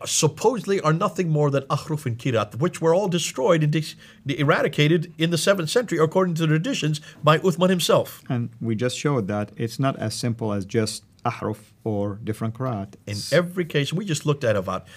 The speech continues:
Speaker 1: ten of the seventy that we have, of the fifty-nine thousand that exist.
Speaker 2: That's right.
Speaker 1: We just looked at a, a just smidgen of them, and we noticed that in every case they changed the meaning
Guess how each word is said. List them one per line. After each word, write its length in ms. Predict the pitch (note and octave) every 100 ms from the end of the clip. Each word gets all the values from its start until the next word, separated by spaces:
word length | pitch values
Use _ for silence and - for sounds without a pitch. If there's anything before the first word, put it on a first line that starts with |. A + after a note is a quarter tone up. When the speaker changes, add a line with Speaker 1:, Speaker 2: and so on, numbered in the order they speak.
| - - - -
Speaker 1:
ten 360 | - C3 E2 - - -
of 240 | G#2 G2+
the 80 | F#2+
seventy 400 | - A#2 G#2+ F#2
that 100 | F2
we 160 | G#2+ G#2
have, 240 | A2+ F#2+ - - -
of 280 | A#2 A2 G#2+
the 100 | C3
fifty-nine 640 | - F3+ D#3 C#3 D3+ G3
thousand 400 | D3+ C3+ B2 B2+
that 120 | A2+
exist. 540 | G#2+ G2 C3 - - - -
Speaker 2:
That's 160 | G#2 -
right. 180 | A#2+ A#2+ - -
Speaker 1:
We 120 | A#2+
just 220 | F3 D#3
looked 180 | E3 D#3+
at 120 | -
a, 340 | A#2 G#2+ - A#2
a 60 |
just 560 | B2 D3 F3+ - - -
smidgen 380 | E3 B3+ C#3+ G2
of 180 | F2 E2+
them, 180 | F#2 -
and 200 | G#2+ G#2+
we 120 | C#3+
noticed 420 | D3 G#3+ A#3 F#3+
that 140 | D#3+ A#2+
in 200 | A2+ D3
every 460 | G#3+ G#3+ G#3+ A3
case 380 | G3 B2+ C#3 -
they 160 | - -
changed 640 | - C#3+ F#3 G3+ F3+ -
the 80 | A#2+
meaning 380 | A2+ A#2 A#2+